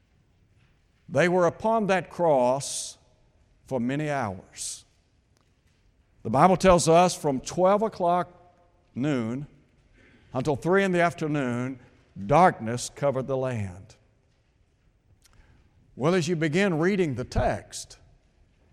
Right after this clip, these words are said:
it seems as if one of the thieves is making a turn in how he's thinking. At one point, he's jeering and blaspheming,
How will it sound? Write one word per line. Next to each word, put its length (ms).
it 180
seems 480
as 340
if 220
one 320
of 120
the 100
thieves 640
is 160
making 380
a 60
turn 720
in 80
how 220
he's 140
thinking. 400
At 120
one 280
point, 480
he's 320
jeering 600
and 200
blaspheming, 720